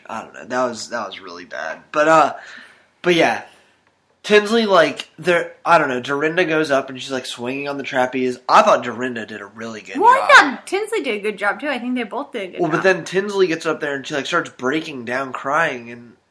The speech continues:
Speaker 1: I guess that it was, like, a wave of emotion hit her or
Speaker 2: Yeah.
Speaker 1: something.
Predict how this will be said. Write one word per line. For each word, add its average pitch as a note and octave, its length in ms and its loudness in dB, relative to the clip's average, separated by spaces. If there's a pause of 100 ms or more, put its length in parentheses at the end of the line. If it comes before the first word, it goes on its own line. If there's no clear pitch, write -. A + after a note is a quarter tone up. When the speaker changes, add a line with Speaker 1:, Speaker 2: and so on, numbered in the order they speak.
(260)
Speaker 1:
I D3+ 140 -4
guess C#3 260 -4
that D3 260 -8
it D3 80 -6
was, C3 180 -6
like, B2+ 140 -6
a B2 100 -6
wave A2+ 400 -8
of A#2+ 120 -6
emotion A2+ 540 -10
hit F#3 220 -4
her G#3+ 220 0
or - 20 -6
Speaker 2:
Yeah. A3 80 -12
Speaker 1:
something. B3+ 440 -6